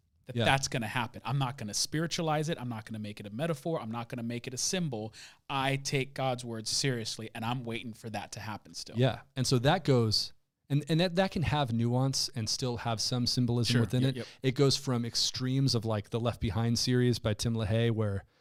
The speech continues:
Speaker 2: it's, I mean, everything is exactly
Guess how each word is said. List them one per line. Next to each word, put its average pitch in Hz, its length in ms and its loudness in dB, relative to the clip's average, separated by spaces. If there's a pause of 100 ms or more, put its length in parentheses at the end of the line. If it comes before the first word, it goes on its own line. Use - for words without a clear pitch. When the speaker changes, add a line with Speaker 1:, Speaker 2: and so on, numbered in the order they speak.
(140)
Speaker 2:
it's, 117 240 -2
I 120 40 -2
mean, 107 200 -2 (180)
everything 117 640 0
is 98 340 -6
exactly 104 840 -2